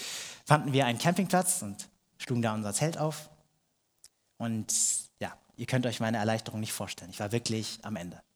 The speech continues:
richtig kaputt. Ich war so kaputt, dass mich meine Beine an diesem Abend keinen einzigen Meter weiter trugen. Ich glaub, Simon kann sich erinnern.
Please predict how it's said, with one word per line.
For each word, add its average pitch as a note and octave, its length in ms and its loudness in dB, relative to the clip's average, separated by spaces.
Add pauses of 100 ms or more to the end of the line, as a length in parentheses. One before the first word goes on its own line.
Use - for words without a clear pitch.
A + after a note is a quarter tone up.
(160)
richtig A2+ 200 -8
kaputt. - 380 -10 (840)
Ich - 100 -4
war B2+ 120 6
so D3 160 6
kaputt, - 520 -4
dass A2+ 160 -4
mich A#2+ 160 -4 (300)
meine A2+ 220 0
Beine B2+ 320 4
an G#2 120 0
diesem A#2 200 0
Abend A2+ 480 -2 (320)
keinen D3+ 480 -2
einzigen A2+ 440 -2
Meter G#2+ 260 -2
weiter F#2+ 260 -6
trugen. - 280 -14 (1040)
Ich - 60 -20
glaub, F#2+ 120 -8
Simon G#2 220 -2
kann G2 160 -6
sich - 100 -6
erinnern. F2+ 260 -10